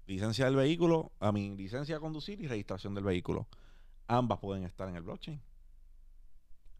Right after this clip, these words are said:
Ambas. La licencia de conducir y la registración del vehículo.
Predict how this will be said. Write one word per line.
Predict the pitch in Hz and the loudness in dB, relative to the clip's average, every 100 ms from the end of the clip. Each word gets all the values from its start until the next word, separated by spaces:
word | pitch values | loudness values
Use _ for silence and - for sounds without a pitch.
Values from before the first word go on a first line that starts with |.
| - | 0
Ambas. | 107 123 - - - - - - | 2 4 2 -2 -16 -20 -20 -12
La | 85 | -10
licencia | 87 90 92 92 | -8 -8 -6 -4
de | |
conducir | 92 87 90 123 | -4 -6 -6 -4
y | 320 311 | -4 -6
la | 101 | -6
registración | 95 87 - 87 | -6 -8 -12 -12
del | 110 | -10
vehículo. | 220 208 143 | -10 -8 -10